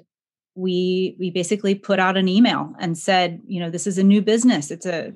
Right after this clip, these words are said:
female-founded business based in Westchester, New York. And if you are interested in getting your daughter's ears pierced by a licensed nurse, reach out." And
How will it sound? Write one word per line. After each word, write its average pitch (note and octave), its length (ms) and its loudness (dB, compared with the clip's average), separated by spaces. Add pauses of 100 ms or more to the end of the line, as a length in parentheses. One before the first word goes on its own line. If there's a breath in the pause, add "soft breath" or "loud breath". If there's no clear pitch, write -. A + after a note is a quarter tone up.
female-founded G3 920 0
business F#3+ 420 -2
based F3 300 -10
in F3+ 100 -4
Westchester, F3 540 -8
New F#3 140 -2
York. G#3 360 2
And D3+ 200 -8 (580 soft breath)
if - 200 -12
you F#3 180 2
are F#3+ 120 2
interested G3 320 -2
in F#3+ 60 2
getting G3 220 2
your G3 100 2
daughter's F#3+ 360 0
ears B3 240 0
pierced D#3+ 360 -8
by D#3+ 140 -6
a D#3+ 260 -4
licensed E3+ 520 -4
nurse, A#3 580 2
reach G3 240 -2
out." B3 360 0
And E3 320 -4